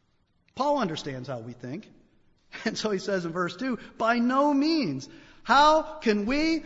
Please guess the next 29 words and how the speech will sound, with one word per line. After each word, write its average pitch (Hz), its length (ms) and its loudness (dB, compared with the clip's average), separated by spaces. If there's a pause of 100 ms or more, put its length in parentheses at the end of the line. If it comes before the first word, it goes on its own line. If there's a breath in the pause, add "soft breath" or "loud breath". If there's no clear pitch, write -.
who 214 160 0
died 285 540 4
to 247 100 -2
sin 311 460 0
still 320 420 -2
live 359 240 -2
in 240 160 0
it?" 127 300 -10 (1040)
You 147 60 -14
see 277 140 -8
what 277 100 -2
he's 269 120 -2
saying? 285 360 -4 (1800)
You 262 100 2
don't 302 180 6
understand. 320 760 0 (360)
If 233 120 0
you're 330 140 4
a 320 60 2
disciple 302 440 4
of 302 120 4
Christ, 311 480 2
you 311 160 2
died 294 440 6
with 302 180 0
Christ 254 420 0
on 277 120 4
the 294 80 0
cross. 311 640 -2